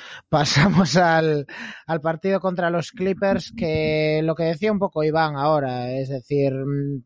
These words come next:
porque sí, la defensa es muy importante y dejar a los Clippers en ciento cuatro puntos, pues bueno, bueno. Pero el problema es que tú no puedes permitirte llegar al,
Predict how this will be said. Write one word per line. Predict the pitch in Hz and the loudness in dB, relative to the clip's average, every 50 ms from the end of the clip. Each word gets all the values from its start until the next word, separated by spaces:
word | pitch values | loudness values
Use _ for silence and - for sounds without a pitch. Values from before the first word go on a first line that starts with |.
| _ _ | _ _
porque | - 147 - - 156 147 143 | -4 -2 0 2 4 4 4
sí, | - - 202 185 | 4 4 4 4
la | 147 139 | 4 4
defensa | 135 139 - 156 156 - - 156 | 4 2 2 0 0 0 0 2
es | 147 | 2
muy | 160 151 147 | 4 4 2
importante | 143 131 147 143 143 180 185 185 160 190 190 185 | 2 2 0 2 4 4 4 4 6 6 6 6
y | 160 135 | 6 4
dejar | 139 135 - 147 139 139 | 2 0 0 0 0 2
a | |
los | 143 143 131 - | 2 0 0 -2
Clippers | - 151 143 - 139 131 - | -2 -2 -2 0 -2 -4 -2
en | 143 135 | -4 -4
ciento | - - 139 135 135 139 | -2 -2 -2 -2 0 0
cuatro | 135 143 139 139 135 127 | 0 0 2 2 0 0
puntos, | 139 147 139 131 131 127 - | 0 0 0 0 -2 -4 -4
pues | _ 123 123 123 | _ -2 0 2
bueno, | 131 151 160 147 127 - - _ _ _ _ _ _ _ _ _ _ | 4 4 4 2 2 -2 -8 _ _ _ _ _ _ _ _ _ _
bueno. | - 143 135 156 151 139 139 - _ _ _ - - - - - - - _ _ | -6 -2 0 2 2 2 0 -6 _ _ _ -20 -20 -18 -18 -18 -20 -20 _ _
Pero | - 170 160 156 151 151 143 143 139 139 139 135 135 | 2 4 4 6 6 6 6 6 6 4 4 4 4
el | 139 135 | 2 2
problema | - 135 131 131 135 131 131 139 | 0 -2 -2 0 0 -2 -2 -4
es | 131 - | -6 -4
que | - 143 135 135 120 | -4 -4 -4 -4 -4
tú | - - 139 | -4 -4 -4
no | 139 123 | -4 -4
puedes | - 143 139 139 139 - | -2 -2 0 0 -2 -2
permitirte | - 147 139 139 135 123 147 135 117 - 135 | -4 -4 -4 -2 -4 -4 -4 -4 -2 -2 0
llegar | 135 139 135 127 - 139 135 | 0 0 0 0 0 2 2
al, | 135 143 139 | 2 0 0